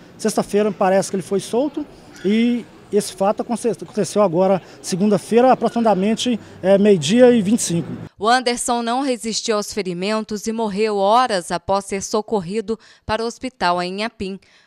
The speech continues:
Speaker 2: O motorista do ônibus gravou entrevista com a nossa equipe de jornalismo e contou que viveu momentos assustadores.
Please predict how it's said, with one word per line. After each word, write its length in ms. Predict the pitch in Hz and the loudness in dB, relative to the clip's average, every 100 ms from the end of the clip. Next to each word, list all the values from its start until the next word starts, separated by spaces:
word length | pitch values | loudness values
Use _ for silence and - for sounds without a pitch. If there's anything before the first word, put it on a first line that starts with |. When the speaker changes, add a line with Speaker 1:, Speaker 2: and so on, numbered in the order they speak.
| _ | _
Speaker 2:
O 60 | |
motorista 720 | 185 202 226 226 277 285 - 269 | -8 -2 -2 0 -2 -2 -2 -2
do 200 | 240 320 | -2 0
ônibus 460 | 254 320 311 202 | 0 0 -6 -10
gravou 520 | - 196 175 156 196 | -8 -4 -4 -4 -6
entrevista 680 | 262 269 285 202 240 254 247 | -6 -6 -6 -6 -8 -6 -8
com 100 | 240 | -6
a 80 | 220 | -6
nossa 280 | 190 226 262 | -6 -6 -6
equipe 320 | 247 196 196 | -8 -12 -12
de 140 | 180 | -12
jornalismo 800 | 196 240 285 302 233 226 214 226 - _ _ | -8 -6 -6 -8 -6 -6 -6 -12 -14 _ _
e 60 | 160 | -10
contou 500 | - 233 240 202 240 | -6 -6 -2 -2 -2
que 200 | - 185 | -4 -8
viveu 380 | 196 226 190 190 | -6 -4 -4 -4
momentos 680 | 208 202 170 170 - 170 | -6 -8 -10 -10 -8 -6
assustadores. 1200 | 170 151 - 196 - 196 170 185 196 170 - - | -4 -4 -6 -6 -2 -2 0 2 4 2 -8 -20